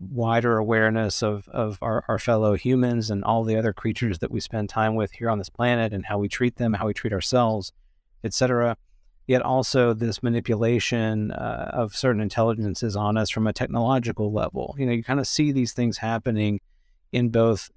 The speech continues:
in, from both directions. And I think that's because those lessons are very much at play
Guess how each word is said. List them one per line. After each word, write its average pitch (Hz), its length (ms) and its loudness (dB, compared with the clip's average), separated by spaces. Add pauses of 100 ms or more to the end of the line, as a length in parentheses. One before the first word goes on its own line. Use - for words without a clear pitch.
in, 120 180 -2
from 120 200 -2
both 117 280 2
directions. 117 720 0
And 123 140 -2
I 117 40 0
think 131 260 -2
that's 117 200 0
because 131 580 -2
those 123 240 0
lessons 123 680 -2 (580)
are 123 140 2
very 139 320 2
much 127 280 2
at 120 140 -2
play 110 580 0